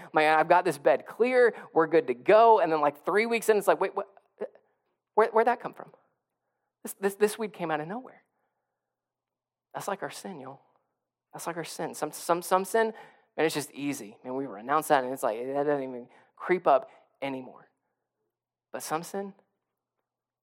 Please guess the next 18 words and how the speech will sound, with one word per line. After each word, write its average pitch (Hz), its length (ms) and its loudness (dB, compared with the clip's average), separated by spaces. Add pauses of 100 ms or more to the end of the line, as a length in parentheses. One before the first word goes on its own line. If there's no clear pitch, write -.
(140)
we 135 80 -6
gotta 131 140 -2
kill - 180 -14
that 113 100 -12
off 113 200 -10
every 123 140 -20
single 123 240 -20
day. - 180 -20 (1900)
We 117 80 -12
gotta 127 140 -6
dump 127 220 -2
a 117 40 -8
whole 139 220 -2
gallon 135 280 0
of 131 80 0
Roundup 135 360 -2
on 147 160 -2
it, - 120 -8